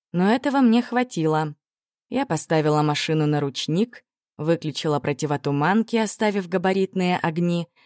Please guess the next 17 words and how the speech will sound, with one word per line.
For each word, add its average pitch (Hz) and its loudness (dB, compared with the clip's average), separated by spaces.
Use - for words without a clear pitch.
и - -2
уже 220 2
собралась 220 0
откинуть 208 0
спинку 208 -2
сиденья 190 2
и 185 -4
поспать, 240 -2
как - -6
мужчина 208 2
постучал 185 -2
в 175 0
окно 180 -2
снова. 156 0
Я 156 2
приспустила 220 -2
стекло. 165 -4